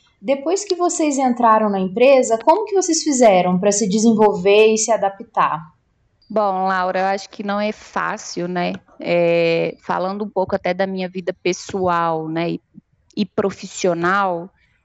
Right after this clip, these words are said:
Speaker 2: é, assim como, como a Agatha, eu entrei como estágio, né, e vim, é, tive gr-, tive grandes gestores, né, que me ajudaram no meu desenvolvimento, me mostraram formas com que eu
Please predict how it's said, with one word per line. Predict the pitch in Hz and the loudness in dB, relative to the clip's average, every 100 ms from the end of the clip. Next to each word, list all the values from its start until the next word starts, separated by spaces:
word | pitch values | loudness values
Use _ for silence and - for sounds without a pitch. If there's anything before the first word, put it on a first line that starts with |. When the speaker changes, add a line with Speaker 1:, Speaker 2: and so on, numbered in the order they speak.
| _ | _
Speaker 2:
é, | - 175 165 170 | -8 -4 -2 -2
assim | 175 - 202 | -4 -6 -8
como, | - 196 196 190 185 170 - | -4 -4 -4 -2 -2 -4 -8
como | - 185 180 | -8 -4 -2
a | 180 | 0
Agatha, | 175 175 208 208 - 180 | 0 -2 -4 -6 -4 -4
eu | 175 | -4
entrei | 180 - 170 | -6 -8 -6
como | 190 180 | -6 -6
estágio, | 175 - 170 156 175 240 202 175 | -8 -10 -6 -4 -4 -6 -8 -6
né, | 175 190 | -4 -4
e | 180 | -6
vim, | 165 180 190 214 208 175 - _ - _ _ _ _ _ - | -6 -4 -2 -2 -2 -4 -8 _ -20 _ _ _ _ _ -6
é, | 180 160 156 156 156 151 156 151 156 - _ _ | -2 0 0 0 0 0 0 -2 -4 -8 _ _
tive | - 180 190 | -10 -8 -8
gr-, | 175 175 - - - | -2 -2 -2 -14 -8
tive | - 185 | -4 0
grandes | 180 196 233 214 | 0 0 -2 -2
gestores, | 196 196 - 185 214 220 185 | -2 -2 -4 -2 0 -2 -4
né, | 180 180 208 233 _ - | -4 -4 -4 -8 _ -4
que | 180 185 | -2 0
me | 175 | 0
ajudaram | 180 190 180 170 226 254 | 0 0 -2 -2 -2 -6
no | 226 | -2
meu | 190 190 | 0 0
desenvolvimento, | 180 185 170 170 - 165 156 170 202 185 - | -2 -10 -8 -10 -8 -6 -4 -2 -4 -6 -6
me | 175 165 | -6 -4
mostraram | 175 - 180 180 190 | -6 -4 -4 -4 -8
formas | - 185 190 233 208 202 | -6 -2 -2 -2 -6 -8
com | - 196 185 | -8 -8 -8
que | - 190 | -4 -2
eu | 180 175 | 0 -2